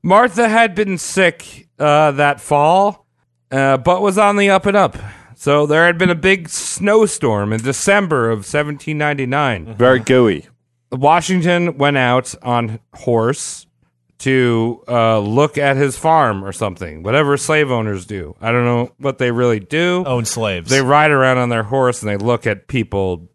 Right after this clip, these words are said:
Speaker 1: working in the snow.
Speaker 2: It's true.
Speaker 1: So when he came back, his clothes were wet and there were guests waiting for him. So he went straight into entertaining them.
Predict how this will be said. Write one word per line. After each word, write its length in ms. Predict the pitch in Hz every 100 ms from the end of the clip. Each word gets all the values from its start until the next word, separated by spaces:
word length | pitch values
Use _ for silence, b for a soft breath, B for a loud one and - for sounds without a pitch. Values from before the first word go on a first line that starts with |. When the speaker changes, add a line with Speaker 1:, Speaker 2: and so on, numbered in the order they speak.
| _
Speaker 1:
working 420 | 107 127 123 120
in 120 | 113
the 100 | 117
snow. 400 | 107 131 120 85 - _ _ _
Speaker 2:
It's 80 | _
true. 360 | - 175 175 110 _ _ _ _
Speaker 1:
So 640 | - 170 180 175 175 - _
when 220 | 151 175 185
he 160 | 185
came 320 | 165 202 208
back, 300 | 180 170 160
his 180 | - 135
clothes 320 | - 156 147
were 100 | 135
wet 360 | 113 110 104 104
and 600 | - 113 110 113 113 104 - _ _
there 240 | 120 117
were 140 | 113 113
guests 720 | 107 175 165 - - - - _
waiting 680 | 101 104 131 202 185 143 101
for 220 | - 82
him. 320 | 87 95 120
So 180 | - 107
he 180 | 110 110
went 280 | 113 120
straight 340 | - - 113 107
into 260 | 104 98
entertaining 760 | 92 95 92 - 131 156 135 90
them. 180 | 73